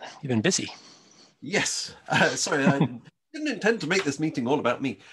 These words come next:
Speaker 1: That's
Speaker 2: Um,
Speaker 1: okay. <laughs> It's all good. <laughs>
Speaker 2: so I've been busily at work on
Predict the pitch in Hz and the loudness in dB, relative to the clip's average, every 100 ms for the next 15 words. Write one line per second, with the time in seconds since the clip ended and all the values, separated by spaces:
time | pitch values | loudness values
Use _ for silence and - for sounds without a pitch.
0 | - - 220 135 - 277 220 - - - | -6 2 6 6 8 6 4 0 -2 -2
1 | - 123 - 135 127 104 - - - - | 0 2 2 6 4 2 -6 -14 -2 -2
2 | - _ - 170 170 156 147 147 175 170 | -2 _ -10 -2 2 2 2 2 2 2
3 | 156 147 143 139 120 175 175 170 143 135 | 2 2 4 2 2 0 2 2 0 2
4 | 131 - - 120 117 117 110 107 | 0 0 0 4 4 4 0 -8